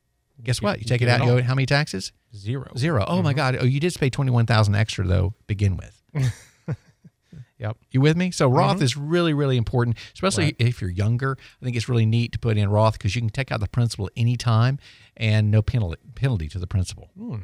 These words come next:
Speaker 1: which is really nice, especially if you, like, need a big purchase, like a house or something, or a big car you gotta do. You gotta
Speaker 2: Right.
Speaker 1: invade that retirement account, which I hate to do it, but sometimes people have to do it for some reason.
Speaker 2: Mm-hmm.
Speaker 1: You know, so there's a lot of different strategies you can do, and, and, um, you know, that's what it takes to,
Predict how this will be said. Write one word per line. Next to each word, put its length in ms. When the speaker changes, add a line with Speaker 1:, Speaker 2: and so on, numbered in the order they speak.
Speaker 1:
which 180
is 120
really 160
nice, 220
especially 300
if 100
you, 120
like, 160
need 160
a 60
big 220
purchase, 420
like 140
a 80
house 360
or 60
something, 340
or 60
a 60
big 200
car 220
you 80
gotta 160
do. 140
You 80
gotta 120
Speaker 2:
Right. 60
Speaker 1:
invade 280
that 140
retirement 340
account, 260
which 100
I 40
hate 260
to 40
do 220
it, 80
but 160
sometimes 320
people 220
have 100
to 80
do 120
it 140
for 80
some 160
reason. 320
Speaker 2:
Mm-hmm. 100
Speaker 1:
You 60
know, 140
so 180
there's 300
a 20
lot 100
of 60
different 220
strategies 460
you 80
can 60
do, 240
and, 200
and, 280
um, 320
you 140
know, 80
that's 180
what 80
it 60
takes 240
to, 120